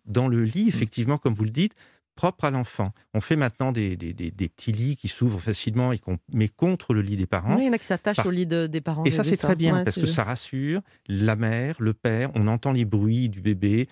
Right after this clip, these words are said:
Speaker 1: on peut identifier, et, et c'est très important, on peut allaiter plus facilement, et cetera. Par contre, garder son bébé dans son propre lit, ça, moi j'ai eu des cas, j'ai eu deux cas d'en-, d'enfants qui sont morts comme ça, étouffés par, euh, un des deux parents qui s'est endormi sur lui,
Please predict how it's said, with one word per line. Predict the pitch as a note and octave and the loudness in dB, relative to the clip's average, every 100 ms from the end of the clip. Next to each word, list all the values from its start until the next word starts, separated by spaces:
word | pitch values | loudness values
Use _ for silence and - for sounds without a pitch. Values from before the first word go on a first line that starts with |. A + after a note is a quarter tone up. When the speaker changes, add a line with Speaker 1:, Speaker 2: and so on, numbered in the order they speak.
| - - | -12 -6
Speaker 1:
on | G#2 | -2
peut | - A2+ | 2 2
identifier, | A#2 G#2 A2+ - - G#2 A#2 B2+ _ _ | 2 0 -4 -4 0 0 0 -2 _ _
et, | - A#2 A#2 | -10 -4 -2
et | |
c'est | - | -2
très | - D#3+ C3+ | 0 0 0
important, | A#2+ A#2+ - | -2 -4 -6
on | F2 | -4
peut | G#2 | -2
allaiter | F#2 G2 C#3 | 0 0 -2
plus | - | -4
facilement, | - G#2+ - B2 | -4 -4 -2 -4
et | B2+ | -2
cetera. | - G2+ - _ _ - | -2 -2 -4 _ _ -6
Par | - | -4
contre, | - A3+ - _ _ _ | 0 0 -2 _ _ _
garder | D#3+ E3+ E3 | 0 0 -2
son | D#3 D3 | -2 0
bébé | B2 A2 A2+ | 0 0 0
dans | G2+ | 0
son | - F#2 | -4 -4
propre | - F3 - | -2 0 0
lit, | A#2+ C3+ F3 _ - | 0 -2 -8 _ -4
ça, | - D#3 | -2 0
moi | A2+ B2+ | 0 0
j'ai | G2+ | 0
eu | G2+ | 0
des | F#2+ | -2
cas, | - C#3 C#3 | 0 0 0
j'ai | G2 | -2
eu | D#2+ | 0
deux | C#3+ G3+ | 0 0
cas | - B2 | 0 -2
d'en-, | G#2 F#2 | -2 -4
d'enfants | G2 G2 A#2 | -4 -4 -4
qui | G#2+ | -6
sont | G2 | -2
morts | F#2 C3 C3+ | 0 0 0
comme | A2+ G#2 | -6 -2
ça, | G#2+ | -2
étouffés | - A2+ A#2+ | -2 -4 -2
par, | A2 G2 - _ _ | -2 -4 -6 _ _
euh, | F2 - - | -16 -12 -2
un | A2 | 0
des | A2 | 0
deux | G#2+ | -2
parents | G2 G#2 A2 | -2 -2 -4
qui | - | -4
s'est | - | -4
endormi | F#2+ F#2+ G2 | -2 0 -2
sur | - F2+ | -2 -4
lui, | G#2+ D#3 | -2 -2